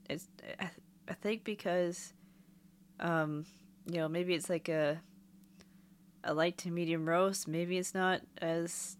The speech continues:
uh, caffeine heavy. I'm not sure, 'cause then, you know, I remember being in a coffee shop a little while ago, and one of the baristas was saying that the dark roast has le-, less caffeine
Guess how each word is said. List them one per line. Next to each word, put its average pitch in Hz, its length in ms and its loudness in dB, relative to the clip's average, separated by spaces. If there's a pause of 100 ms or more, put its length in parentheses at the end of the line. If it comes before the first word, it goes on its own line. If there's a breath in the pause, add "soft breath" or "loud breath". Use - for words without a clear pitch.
(220)
uh, 160 280 2
caffeine 175 500 -2
heavy. 175 600 -4 (160)
I'm 190 120 0
not 254 160 2
sure, 208 320 4
'cause 170 280 -4
then, 170 340 0 (1080 loud breath)
you 190 100 4
know, 165 220 6 (180)
I - 80 0
remember 254 320 2
being 214 300 0
in 196 100 2
a 190 60 4
coffee 190 420 0
shop 175 360 2
a 170 40 -2
little 170 260 2
while 165 260 6
ago, 147 360 0
and 147 200 -4
one 165 120 -2
of 180 100 0
the 170 260 4
baristas 165 640 0
was 160 140 -4
saying 147 320 -2
that 147 200 -6
the 147 100 -2
dark 170 360 4
roast 151 340 -2
has 160 300 -2
le-, 151 200 2 (120)
less 175 240 2
caffeine 160 680 -4